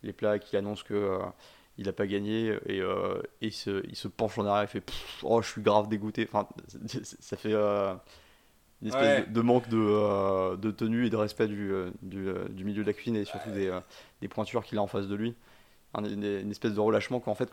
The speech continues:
Speaker 1: euh, qui est un peu symptomatique de son comportement dans, dans pas mal de, pas mal d'épreuves. Enfin, c'est, euh, c'est en tout cas mon, mon opinion.
Speaker 2: Bah, surtout que quand tu regardes son palmarès, euh, il a pas gagné d'épreuve tout seul, me semble-t-il.
Speaker 1: Ouais, voilà.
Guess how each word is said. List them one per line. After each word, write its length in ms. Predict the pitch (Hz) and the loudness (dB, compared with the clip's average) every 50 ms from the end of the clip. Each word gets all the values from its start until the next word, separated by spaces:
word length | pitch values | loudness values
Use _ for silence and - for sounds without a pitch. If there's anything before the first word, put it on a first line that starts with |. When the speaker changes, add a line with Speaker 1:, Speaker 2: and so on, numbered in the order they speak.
| - - - - - - | -10 -20 -18 -16 -8 -4
Speaker 1:
euh, 240 | - 104 107 104 101 101 - | -2 0 0 0 -2 -4 -8
qui 120 | - - | -4 -2
est 40 | 107 | -2
un 60 | 104 | -2
peu 220 | 101 110 117 117 | -2 -4 -6 -6
symptomatique 520 | 107 - 117 104 - 107 107 104 - 120 110 | -4 -4 -4 -4 -2 -2 -4 -4 -6 -6 -6
de 100 | 104 104 | -4 -6
son 180 | 95 - - 101 | -4 -6 -8 -8
comportement 460 | - - 98 107 101 - - 107 110 | -8 -4 -2 -2 -2 -2 -4 -4 -2
dans, 260 | 110 104 95 92 90 90 | -2 -2 -2 -2 -4 -4
dans 180 | 87 98 101 | -4 -4 -2
pas 140 | - - 104 | 0 0 0
mal 180 | 104 107 104 101 | 0 -2 -4 -2
de, 220 | 98 98 95 92 90 - 101 - - - - _ - - | -2 -4 -4 -4 -6 -10 -14 -18 -20 -20 -20 _ -8 -6
pas 80 | - 104 | -4 -2
mal 120 | 104 101 | -2 -2
d'épreuves. 340 | 95 101 - - - 107 104 104 - _ _ _ _ - | -4 -6 -4 -4 -4 -6 -6 -8 -16 _ _ _ _ -8
Enfin, 140 | - 98 | -8 -8
c'est, 200 | 95 - - 104 | -6 -4 -2 -2
euh, 180 | 101 95 90 87 87 85 - - - _ - - - - - - - | -2 0 -2 -2 -4 -6 -8 -12 -14 _ -20 -20 -20 -20 -20 -20 -20
c'est 100 | - - | -16 -14
en 40 | 101 | -14
tout 100 | - - | -14 -10
cas 100 | - 110 | -8 -6
mon, 240 | 101 101 98 98 98 - | -6 -6 -6 -6 -8 -8
mon 100 | - 104 104 | -8 -8 -8
opinion. 340 | 104 - - 107 104 110 113 110 - | -8 -6 -6 -6 -6 -6 -8 -10 -6
Speaker 2:
Bah, 160 | - 131 123 | -6 -4 -4
surtout 320 | - - - - - 220 214 | -4 -6 -8 -8 -10 -12 -12
que 500 | - - 147 131 123 120 117 117 117 113 110 - | -6 -2 0 0 2 0 0 0 -2 -2 -4 -8
quand 100 | - 120 | -12 -14
tu 300 | - - - 127 123 120 | -14 -12 -8 -8 -8 -6
regardes 320 | 113 120 113 131 131 131 | -8 -4 0 2 2 2
son 120 | - - 123 | 2 -2 -4
palmarès, 580 | - 127 120 117 127 143 160 180 175 175 - - | -2 -2 -2 0 0 0 0 0 0 -2 -6 -8
euh, 500 | 120 107 104 101 98 95 95 82 80 - - | -8 -6 -6 -6 -6 -6 -6 -8 -10 -12 -14
il 100 | - 113 113 | -12 -12 -12
a 60 | 110 - - _ _ _ _ _ _ _ _ _ _ _ _ _ _ _ _ _ _ _ | -12 -12 -16 _ _ _ _ _ _ _ _ _ _ _ _ _ _ _ _ _ _ _
pas 120 | - 131 | -4 -2
gagné 200 | 120 123 117 123 | -2 -2 -4 -4
d'épreuve 260 | 120 120 117 - 123 - | -6 -8 -6 -8 -8 -10
tout 100 | - 147 | -10 -6
seul, 300 | - 185 165 135 123 117 - _ _ _ _ _ - | -4 -2 -2 -2 -4 -8 -14 _ _ _ _ _ -20
me 80 | 113 | -16
semble-t-il. 500 | - - 123 117 117 110 - 120 107 - | -12 -10 -10 -8 -8 -10 -10 -10 -8 -4
Speaker 1:
Ouais, 380 | 110 110 107 110 110 110 107 107 | -2 2 4 4 4 4 4 2
voilà. 240 | 107 107 107 98 | 4 2 2 2